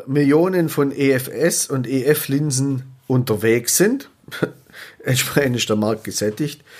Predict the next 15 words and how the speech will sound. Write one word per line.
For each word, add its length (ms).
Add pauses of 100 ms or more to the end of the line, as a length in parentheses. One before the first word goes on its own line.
(920)
Ähm, 880 (100)
äh, 200
auf 400
der 100
anderen 160
Seite 240
ist 180
nicht 300
davon 220
auszugehen, 520
dass 280
die 400
sehr 260
schnell 460
verschwinden 640